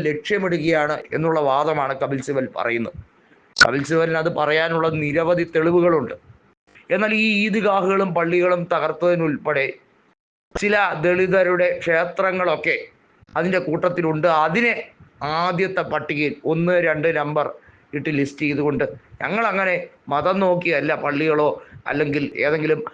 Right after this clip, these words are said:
ആരാധനാലയങ്ങളോ തകർത്തത്, ഞങ്ങൾ നേപ്പാളുമായി പങ്കിടുന്ന അതിർത്തിയിലെ ഭീകര കേന്ദ്രങ്ങൾ അല്ലെങ്കിൽ ഭീകര സാധ്യതയുള്ള സ്ഥലങ്ങൾ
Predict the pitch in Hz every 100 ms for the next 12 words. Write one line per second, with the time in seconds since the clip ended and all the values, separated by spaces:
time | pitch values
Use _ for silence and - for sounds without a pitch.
0 | - _ _ _ - 127 151 160 156 156
1 | 147 147 147 139 143 135 127 135 135 143
2 | 131 - - _ _ - 156 220 - -
3 | _ _ - - _ - 156 156 180 180
4 | 180 170 165 147 156 151 151 139 143 143
5 | 151 151 175 156 160 170 170 151 147 139
6 | 147 147 165 147 139 156 135 143 147 160
7 | 156 - _ _ _ _ _ _ - 156
8 | 135 156 165 160 165 147 156 156 131 147
9 | 160 156